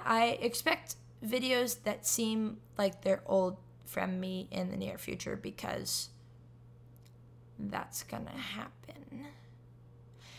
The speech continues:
I don't know, just, I would love to hear what you think on that. Obviously, there's no real comments in this, um, platform, but, like, if you message me on Instagram or tweet me or something, like, I'd love to know what you think about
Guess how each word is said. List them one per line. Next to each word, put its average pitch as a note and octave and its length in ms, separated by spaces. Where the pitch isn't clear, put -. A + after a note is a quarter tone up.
I D4 80
don't B3+ 100
know, G3 280
just, - 260
I D4+ 100
would C4 240
love D4+ 360
to D#4+ 300
hear G3 520
what F#3+ 220
you F#3+ 120
think F3+ 360
on F#3+ 180
that. F#3+ 220
Obviously, F#3+ 400
there's F3+ 200
no F3+ 140
real F#3+ 300
comments - 520
in G3+ 200
this, A3 300
um, G3+ 400
platform, B3 720
but, - 160
like, G3 300
if - 180
you G3 60
message F#3 400
me G#3+ 100
on - 140
Instagram A2+ 500
or A#2+ 80
tweet - 320
me A#2 140
or B2 80
something, - 540
like, G#3+ 140
I'd A3+ 100
love E3+ 160
to G#3 100
know G3+ 120
what F#3+ 80
you G3 120
think F#3+ 200
about - 380